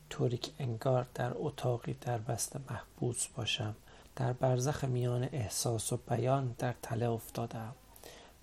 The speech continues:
و هر قدر تلاش کنم تا به بیان برسم، به ندرت به چیزی بیش از لکنتی گنگ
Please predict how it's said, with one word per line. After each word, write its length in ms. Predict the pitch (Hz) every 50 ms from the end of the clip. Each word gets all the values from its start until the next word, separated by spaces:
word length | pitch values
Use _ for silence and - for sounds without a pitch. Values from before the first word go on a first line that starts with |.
| - - -
و 60 | 123
هر 200 | 113 127 131 131
قدر 280 | - - 123 120 117 - -
تلاش 480 | - - 120 123 127 131 127 113 - -
کنم 400 | - 131 120 117 120 120 123 127 - -
تا 300 | - - 120 117 117 120 - - - - - - - - - -
به 180 | 123 113 107 -
بیان 400 | - 113 113 113 123 135 139 131
برسم، 640 | 120 - 120 117 123 - - - 131 120 117 120 120
به 100 | 123 127
ندرت 420 | 120 123 120 117 - - 151 151 - -
به 80 | - 127
چیزی 440 | 131 - - 135 120 - - 143 135
بیش 300 | 131 - 123 - - 127
از 180 | 120 - -
لکنتی 640 | 123 117 110 - - - - 127 127 - - 139 127 -
گنگ 360 | - - 117 117 113 110